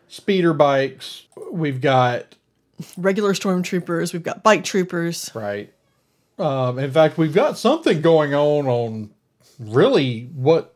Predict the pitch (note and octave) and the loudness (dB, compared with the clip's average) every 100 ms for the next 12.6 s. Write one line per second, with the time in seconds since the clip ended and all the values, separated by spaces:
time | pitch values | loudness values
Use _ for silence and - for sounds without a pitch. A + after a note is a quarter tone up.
0 | _ D3+ A3+ G#3 D3+ D#3 D#3+ C#3 C3+ C3 | _ -4 -2 0 -2 -2 -2 -2 -2 -4
1 | B2+ C3 A2+ G#2 - E3 F3 C3 - A2 | -2 -2 -2 -6 -2 0 0 -2 -8 -8
2 | G#2 G2 G2+ _ - E3+ E3+ E3+ _ _ | -8 -10 -14 _ -16 -14 -12 -14 _ _
3 | F3+ - D#3+ D#3 D3+ C3+ G3+ A#3 F3 G3 | -8 0 2 2 -2 -4 -4 -2 2 4
4 | D#3 C#3 D3 - F3 E3 C#3 - D#3 D3 | 4 2 -2 -2 -2 -2 -4 -4 -2 0
5 | C#3 C3 B2+ - D3+ B2+ - - D3 C3+ | 0 -2 -6 -12 -10 -10 -10 -8 -6 -4
6 | B2+ B2 B2 D#3+ D3 D#3 G3 G3+ C#3 B2+ | -4 -6 -4 -2 -4 0 2 4 2 0
7 | C#3 A#2+ B2 B2 D3+ C3 A#2 A2 G#2 - | -2 -2 -4 -4 -2 0 -2 -4 -4 0
8 | B2 A2 G2 G2+ G2+ G2+ F2+ A2+ A2+ G#2+ | 2 0 -4 -8 -4 -6 -4 -4 -4 -4
9 | G#2 G#2+ G#2 F#2+ A2 G#2+ G#2+ G2 A2 G#2+ | -4 -2 -4 -4 -8 -6 -6 -6 -6 -6
10 | A#2+ B2 F3+ E3+ B2+ B2+ A2+ G#2+ G2+ G#2+ | -6 -2 -2 -2 -4 -4 -2 -4 -6 -6
11 | G#2+ G#2 G#2+ G2+ G2 G#2+ G#2+ - A2 B2 | -8 -8 -10 -10 -8 -8 -8 -10 -12 -8
12 | A#2 G#2+ G#2 A#2+ A#2 A2+ | -6 -6 -8 -8 -6 -6